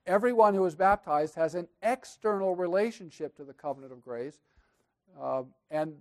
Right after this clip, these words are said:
those who are elect and who come to faith, and through faith by the Spirit are united to Christ, they have an internal relationship to the covenant of grace. And this is Paul's teaching in Romans two and in Romans nine.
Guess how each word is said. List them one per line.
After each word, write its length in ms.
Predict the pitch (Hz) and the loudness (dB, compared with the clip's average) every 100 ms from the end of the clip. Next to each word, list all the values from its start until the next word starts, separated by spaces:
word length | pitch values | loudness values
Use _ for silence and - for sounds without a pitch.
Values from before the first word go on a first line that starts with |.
| 151 | 0
those 340 | 180 202 196 | 4 4 0
who 120 | 175 | -2
are 200 | 165 165 | 2 2
elect 420 | 160 147 190 226 | 2 2 2 2
and 100 | 165 | -8
who 80 | 156 | -12
come 240 | - 170 151 | -6 -6 -6
to 60 | |
faith, 400 | - 170 175 247 - _ _ _ - _ _ | -10 -4 -2 -2 -8 _ _ _ -20 _ _
and 160 | 139 131 | -18 -16
through 140 | 143 | -16
faith 380 | - 165 185 208 _ - | -6 -2 -2 -4 _ -10
by 140 | 139 | -8
the 100 | 139 | -8
Spirit 400 | - - 170 202 | -10 -6 -2 -2
are 80 | 175 | -2
united 400 | 139 143 160 151 | -6 -4 -4 -4
to 60 | 143 | -8
Christ, 400 | - 165 196 - | -2 0 -2 -6
they 180 | 185 202 | -2 -2
have 260 | 165 175 190 | 0 -2 0
an 180 | 196 - 220 | -2 -6 -12
internal 680 | 247 269 233 196 175 151 | -10 -10 -12 -10 -6 -6
relationship 720 | 139 139 131 127 135 117 120 101 _ _ _ _ - | -6 -8 -8 -10 -16 -20 -20 -20 _ _ _ _ -20
to 60 | |
the 100 | 135 | -18
covenant 360 | 131 165 147 135 | -4 -4 -4 -8
of 80 | 123 | -8
grace. 240 | 127 117 | -8 -8
And 100 | 165 | -12
this 140 | 180 | -14
is 100 | 208 | -16
Paul's 320 | - 196 185 180 | -2 2 2 0
teaching 340 | 196 185 175 | -10 -12 -14
in 80 | 147 | -6
Romans 380 | 160 151 139 - | -4 -4 -6 -16
two 320 | - 226 226 | -6 -4 -2
and 140 | 185 | -4
in 80 | 175 | -6
Romans 420 | 156 151 165 151 | -4 -4 -6 -10
nine. 400 | 185 196 156 101 | -2 0 0 -2